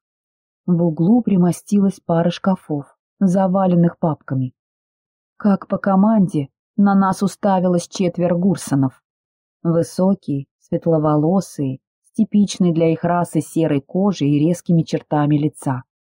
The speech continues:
«Вы с таможни?» — поинтересовался один из них и внимательно осмотрел мой живот.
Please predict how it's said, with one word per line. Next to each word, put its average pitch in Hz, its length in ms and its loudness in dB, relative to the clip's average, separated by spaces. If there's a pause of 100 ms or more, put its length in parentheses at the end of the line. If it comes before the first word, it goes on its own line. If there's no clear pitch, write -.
(560)
«Вы 214 180 2
с - 80 -6
таможни?» — 185 680 2 (400)
поинтересовался 143 840 -2
один 143 240 0
из 135 140 -2
них 185 340 0
и 214 100 0
внимательно 190 680 2
осмотрел 160 460 0
мой 156 160 2
живот. 147 420 -4